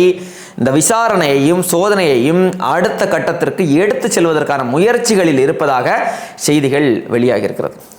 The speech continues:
உடனடியாக அமலாக்கத்துறை அதை செய்ய வேண்டும். இந்த மோசடியில் சம்பந்தப்பட்ட யாராக இருந்தாலும் தப்பித்து விடக்கூடாது.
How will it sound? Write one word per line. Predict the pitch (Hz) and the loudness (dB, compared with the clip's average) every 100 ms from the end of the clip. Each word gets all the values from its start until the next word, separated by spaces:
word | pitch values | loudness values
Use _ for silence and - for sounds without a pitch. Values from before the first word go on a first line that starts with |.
| - | -6
உடனடியாக | 127 151 208 214 196 220 | -2 0 0 2 2 0
அமலாக்கத்துறை | 170 160 147 143 151 | 0 -2 0 0 0
அதை | 120 | 0
செய்ய | 123 92 | -2 -4
வேண்டும். | 104 - - - - - - - | -6 -10 -16 -20 -20 -20 -20 -6
இந்த | 131 127 | -2 0
மோசடியில் | 131 190 226 214 143 147 156 | 2 2 2 2 2 2 2
சம்பந்தப்பட்ட | 156 147 190 220 196 165 127 | 0 0 0 0 0 -2 -2
யாராக | 135 120 170 247 269 262 | 0 0 2 0 0 0
இருந்தாலும் | 202 170 147 160 226 - - - - | 0 0 0 0 -2 -8 -16 -20 -4
தப்பித்து | 156 156 - | -2 0 0
விடக்கூடாது. | 151 156 - - | -2 -2 -4 -6